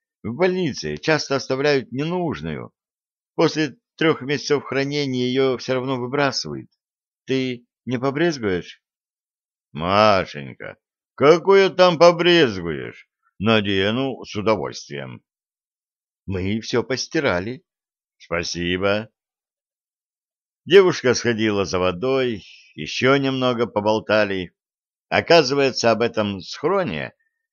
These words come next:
они узнали от своего первого командира ячейки. А сам командир где? Перешел в основной отряд. Значит, вопрос остался открытым. Сержант,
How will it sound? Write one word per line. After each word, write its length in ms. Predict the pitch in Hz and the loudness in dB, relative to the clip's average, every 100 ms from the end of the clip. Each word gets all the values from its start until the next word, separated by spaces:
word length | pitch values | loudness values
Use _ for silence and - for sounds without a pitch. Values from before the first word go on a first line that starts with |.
| _ | _
они 200 | 98 135 | -2 0
узнали 440 | 165 117 143 151 143 | 0 -2 0 2 2
от 180 | 135 | 0
своего 380 | - 107 120 139 | 0 0 0 0
первого 580 | 117 135 135 123 123 117 | 0 0 2 0 0 -2
командира 600 | - 113 117 110 117 110 | -2 -2 -2 -2 0 0
ячейки. 920 | 117 120 120 113 87 65 - - - _ _ _ _ _ _ _ _ | 0 -4 -6 -6 -6 -8 -14 -20 -20 _ _ _ _ _ _ _ _
А 440 | 64 82 85 - 90 | -6 -2 -2 -4 -10
сам 380 | - 85 85 85 | -4 -2 -2 -4
командир 720 | 101 107 110 117 123 - 101 | -4 -4 -4 -6 -6 -8 -8
где? 420 | 113 117 131 127 _ _ _ _ _ _ _ _ _ _ _ _ _ | -6 -2 -4 -6 _ _ _ _ _ _ _ _ _ _ _ _ _
Перешел 680 | 98 95 85 - 101 127 135 | -2 -2 -2 -2 2 4 4
в 40 | 120 | 0
основной 480 | 110 104 95 101 104 | -2 -2 0 0 0
отряд. 540 | - 92 92 90 80 _ _ _ _ _ | 0 0 2 0 -2 _ _ _ _ _
Значит, 540 | 80 170 190 170 151 | 0 4 4 2 0
вопрос 440 | 104 90 160 165 | 0 2 0 0
остался 640 | 110 92 - 120 120 117 117 | -4 -6 0 0 0 -4 -2
открытым. 1040 | - 113 - 80 71 69 - 62 60 58 _ _ _ _ _ _ _ _ _ _ _ _ _ | -2 -4 -6 -10 -10 -12 -14 -16 -16 -20 _ _ _ _ _ _ _ _ _ _ _ _ _
Сержант, 680 | - - 107 120 131 80 - | -10 -6 -4 -2 -2 -4 -10